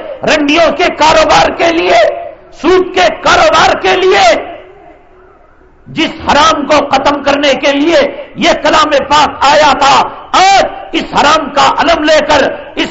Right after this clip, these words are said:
حرام کا جھنڈا لے کر ایک مسلمان، ایک نبی کا غلام، ایک خواجہ اجمیری کا دامن تھامنے والا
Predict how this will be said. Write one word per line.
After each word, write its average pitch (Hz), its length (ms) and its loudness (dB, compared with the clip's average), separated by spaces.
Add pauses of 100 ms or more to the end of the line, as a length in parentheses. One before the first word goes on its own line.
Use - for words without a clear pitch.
حرام 330 400 2
کا 302 160 0
جھنڈا 330 400 0
لے 302 260 4
کر 269 240 0 (240)
ایک 277 280 0
مسلمان، 269 600 0 (200)
ایک - 140 2
نبی 285 400 -2
کا 269 200 2
غلام، 302 440 2 (200)
ایک 269 220 -2
خواجہ 269 240 2
اجمیری 254 400 -2
کا 247 140 -2
دامن 240 480 -2
تھامنے 247 380 0
والا 262 360 2